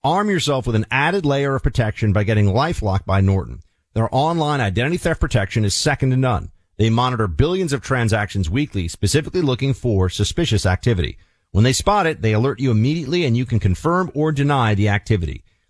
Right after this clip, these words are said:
If you do become a victim of identity theft, a dedicated U S based restoration specialist will work to fix it. It's important to understand how cybercrime and identity theft are affecting our lives.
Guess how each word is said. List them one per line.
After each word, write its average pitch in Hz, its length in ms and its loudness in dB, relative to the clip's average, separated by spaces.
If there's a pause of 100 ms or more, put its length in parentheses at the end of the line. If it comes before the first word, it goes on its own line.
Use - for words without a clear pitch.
If 95 140 0
you 98 60 0
do 127 120 4
become 175 220 0
a 180 60 0
victim 170 260 -2
of 170 80 2
identity 160 380 0
theft, 92 360 -2
a 107 60 -2
dedicated 139 680 0 (240)
U 180 360 0
S 170 160 -2
based 143 320 -2
restoration 117 520 -2
specialist 98 600 0
will 87 200 2
work 117 280 0
to 139 100 0
fix - 300 -2
it. - 120 -12 (440)
It's - 140 -4
important 127 360 2
to - 60 -2
understand 131 420 2
how 113 80 4
cybercrime 131 640 0
and 110 120 2
identity 127 320 2
theft 110 320 -2
are 113 100 0
affecting 104 400 0
our 117 140 2
lives. 113 340 0